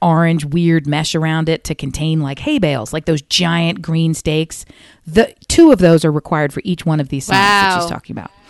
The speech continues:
Speaker 1: So it's, they pounded these stakes into the ground. So it's, it's basically a four foot two four-foot stakes that go into the ground. The sign is probably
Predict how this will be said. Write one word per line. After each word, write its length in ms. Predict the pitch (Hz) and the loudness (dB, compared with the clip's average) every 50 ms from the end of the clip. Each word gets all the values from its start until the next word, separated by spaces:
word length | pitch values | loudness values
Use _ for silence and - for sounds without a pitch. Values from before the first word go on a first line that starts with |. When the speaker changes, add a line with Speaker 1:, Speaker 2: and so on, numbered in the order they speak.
| - - - - - - | -20 -20 -20 -20 -14 -6
Speaker 1:
So 260 | - - 196 180 208 | 4 6 6 6 8
it's, 220 | 214 190 185 - - | 6 2 0 0 0
they 160 | - 170 156 | 0 0 0
pounded 720 | - - - 190 196 208 226 233 220 220 220 208 196 190 | 0 -4 -2 0 2 4 4 6 6 6 6 6 2 0
these 200 | - 196 196 190 | -2 0 0 0
stakes 540 | - - - _ - 180 175 180 180 - - | -2 -6 -12 _ 0 2 2 2 0 -2 -2
into 240 | 185 190 - 226 220 | -2 0 2 2 2
the 80 | 247 | 2
ground. 340 | 220 190 160 147 143 135 151 - | 2 2 0 -2 0 -2 -2 4
So 140 | - 180 180 | 6 6 6
it's, 200 | 180 - - - - | 6 2 -2 -10 -4
it's 160 | - 180 160 | -4 -4 -2
basically 800 | - - 196 196 - 226 185 - 185 175 170 165 165 160 165 160 - - - - - - | 0 0 0 0 0 -2 -8 -2 0 0 2 2 2 0 0 -2 -6 -10 -20 -20 -10 -10
a 60 | - | -8
four 260 | - - 185 180 185 | -2 0 2 2 2
foot 300 | - - - 185 185 _ _ _ _ _ _ - - | 2 4 4 4 4 _ _ _ _ _ _ -8 2
two 160 | - 247 233 | 4 4 4
four-foot 400 | 220 - 185 190 190 - 180 170 | 4 4 2 2 2 0 -2 -4
stakes 300 | - - 160 151 156 - | -4 -4 -4 -4 -4 -6
that 100 | - 147 | -8 -6
go 120 | - 147 143 | -4 -4 -4
into 160 | 143 - 156 | -2 -2 -4
the 60 | 147 | -4
ground. 260 | 143 143 135 131 139 147 | -4 -4 -4 -4 -2 -4
The 80 | 175 | -4
sign 280 | - - 247 277 269 233 | -4 -2 0 2 2 2
is 100 | 175 147 | 0 0
probably 960 | - - - 165 151 151 151 160 175 185 202 190 180 185 180 170 170 175 165 | -4 -6 -4 -2 0 0 2 0 2 0 0 0 0 -2 -2 -2 -2 -4 -4